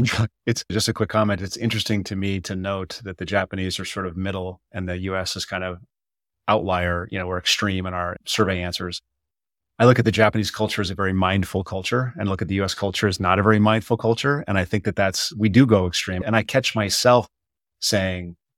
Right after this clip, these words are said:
internally, like, this is a thought that I have before I say a thing. It's, if I'm too, like,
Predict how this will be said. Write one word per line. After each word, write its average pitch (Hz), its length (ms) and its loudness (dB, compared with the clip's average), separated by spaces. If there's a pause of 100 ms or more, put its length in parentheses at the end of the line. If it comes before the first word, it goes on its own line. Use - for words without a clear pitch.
(520)
internally, 123 520 4
like, 104 180 -4
this 113 160 0
is 104 80 -2
a 98 80 0
thought 123 340 2
that 110 100 0
I 107 80 4
have 98 440 -2
before 101 400 0
I 92 80 2
say 95 240 -2
a 87 80 -6
thing. 85 360 -10 (120)
It's, - 340 -8 (640)
if 110 220 0
I'm 101 560 4 (240)
too, 127 680 4 (220)
like, 98 160 -8